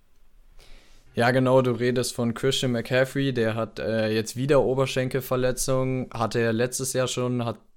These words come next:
sich auch die ganze Offseason so ein bisschen damit rumgeschlagen gehabt. Und jetzt hast du ihm wieder so viel Workload gegeben, er hat sich jetzt gegen die Texans früh verletzt, oh, aber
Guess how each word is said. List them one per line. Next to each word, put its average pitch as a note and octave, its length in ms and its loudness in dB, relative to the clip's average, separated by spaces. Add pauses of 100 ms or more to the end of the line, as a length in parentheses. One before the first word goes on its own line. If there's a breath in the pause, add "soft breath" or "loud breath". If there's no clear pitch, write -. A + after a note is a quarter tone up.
(120)
sich A2+ 380 -4
auch G#2+ 140 -4
die A#2 100 -8
ganze G#2+ 400 -2
Offseason A#2 460 -4
so A2 100 -4
ein A2 80 -2
bisschen A#2+ 240 -2
damit A#2 240 -2
rumgeschlagen A#2 680 -2
gehabt. A2+ 440 -6 (420 loud breath)
Und A#2 720 0
jetzt A#2+ 260 -2
hast B2 180 2
du C#3+ 40 2
ihm B2+ 100 2
wieder B2 240 4
so B2+ 240 -2
viel C3 300 0
Workload B2+ 480 2
gegeben, B2 480 0
er A2 100 -2
hat A2+ 100 -4
sich - 160 -8
jetzt A2+ 200 -4
gegen B2 240 0
die A2+ 100 -2
Texans B2+ 540 -4
früh C#3 340 -4
verletzt, C#3 640 0
oh, E2+ 200 -6 (140)
aber B2+ 440 0